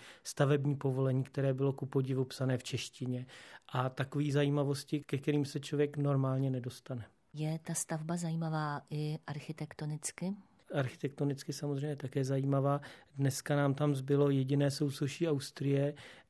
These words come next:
Speaker 1: Ona v době, kdy vznikla, tak byly sochy z obou stran, zajímavé, opravdu velké sochy. Posléze chtěli z toho úředníci mít moderní stavbu, takže sochy nechali osekat, což je docela škoda.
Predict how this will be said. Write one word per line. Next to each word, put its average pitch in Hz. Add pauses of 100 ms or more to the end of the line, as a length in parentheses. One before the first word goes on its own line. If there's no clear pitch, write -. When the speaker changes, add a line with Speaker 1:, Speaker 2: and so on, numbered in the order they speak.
Speaker 1:
Ona 139
v 131
době, 127
kdy 127
vznikla, 135
tak 135
byly 135
sochy 143
z -
obou 135
stran, 131
zajímavé, 135
opravdu 139
velké 139
sochy. 143 (440)
Posléze 139
chtěli 135
z -
toho 139
úředníci 135
mít 139 (420)
moderní 131
stavbu, 135
takže 135
sochy 139
nechali 135
osekat, 135
což -
je 139
docela 131
škoda. 127